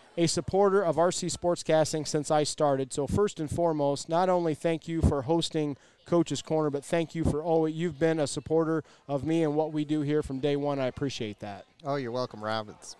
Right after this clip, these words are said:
Speaker 2: been my pleasure to, uh, be able to, uh, help out.
Speaker 1: Well, it is Labor Day Monday, and you are absolutely packed here tonight. I was flabber-, and not that you're normally dead, but for a holiday weekend, I think, I think a lot of people's like, "I don't wanna cook tonight. Th-, let's just go out and eat."
Speaker 2: Yeah,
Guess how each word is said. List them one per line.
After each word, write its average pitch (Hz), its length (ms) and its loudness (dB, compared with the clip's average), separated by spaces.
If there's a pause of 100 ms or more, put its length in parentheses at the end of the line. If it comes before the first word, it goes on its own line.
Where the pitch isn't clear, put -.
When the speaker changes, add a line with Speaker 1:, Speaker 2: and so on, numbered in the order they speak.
(220)
Speaker 2:
been 131 160 -8
my 131 140 0
pleasure 117 460 -4
to, 101 280 -8
uh, 104 120 -6
be 107 140 -8
able 113 200 -8
to, 107 260 -8
uh, 104 140 -8
help 110 240 -8
out. 90 240 -10 (320)
Speaker 1:
Well, 165 120 -2
it 196 180 2
is 175 180 4
Labor 196 300 4
Day 185 120 2
Monday, 160 520 2
and 143 100 -4
you 214 180 -4
are 139 300 2
absolutely 160 440 -6
packed 156 320 -4
here 127 160 -4
tonight. 107 340 -12
I 139 100 0
was 160 280 0 (600)
flabber-, 165 400 2
and 156 80 -4
not 190 200 4
that 165 140 0 (280)
you're 151 140 -2
normally 151 420 0 (260)
dead, 160 360 4
but 127 200 -6
for 151 140 -2
a 135 60 0
holiday 160 400 0
weekend, 151 320 0
I 139 40 0
think, 190 180 -2 (280)
I 165 60 6
think 220 100 8
a - 20 6
lot 190 140 8
of 190 80 4
people's 156 220 0
like, 151 180 2
"I 160 80 0
don't 180 140 2
wanna 156 160 0
cook - 240 -4
tonight. 175 420 0
Th-, 160 160 -2
let's 165 160 -2
just 170 180 -4
go 165 140 0
out 156 140 2
and 139 100 -6
eat." 123 180 -6 (360)
Speaker 2:
Yeah, 113 280 -4